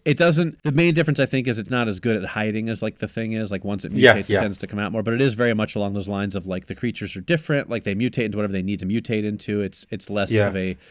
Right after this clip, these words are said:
Speaker 1: kind of fluid creature. So, um, yeah, yeah, there's some definite similar. I, th-, I definitely think this is a movie that got some inspiration from The Thing.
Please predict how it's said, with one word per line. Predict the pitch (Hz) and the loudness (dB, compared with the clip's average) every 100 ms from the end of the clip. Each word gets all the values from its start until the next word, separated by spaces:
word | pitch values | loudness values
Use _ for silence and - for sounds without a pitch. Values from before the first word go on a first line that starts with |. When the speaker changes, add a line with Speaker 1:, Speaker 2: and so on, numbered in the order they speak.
| - _ | -20 _
Speaker 1:
kind | - | -4
of | 95 | -4
fluid | - 110 98 | -4 -4 -4
creature. | - 101 92 92 | -4 -8 -6 -10
So, | 87 98 90 87 | -6 -4 -4 -4
um, | 90 92 90 80 | -6 -6 -6 -8
yeah, | - 151 - _ | 0 0 0 _
yeah, | 135 95 | -2 -2
there's | 104 101 | -2 -4
some | 120 | -2
definite | 123 117 | -2 -4
similar. | 95 104 98 | -8 -6 -4
I, | |
th-, | 117 143 | -2 0
I | |
definitely | 156 165 165 | 2 2 2
think | 156 147 | 0 -2
this | 143 | -2
is | 120 | -2
a | 123 | 0
movie | 120 117 | 0 0
that | 101 98 _ | 0 -2 _
got | 120 104 | -2 0
some | 110 | -2
inspiration | 98 - 95 92 90 - 82 | -2 -4 -2 -2 -4 -6 -10
from | 87 | -8
The | 80 | -10
Thing. | 76 - 98 | -10 -14 -16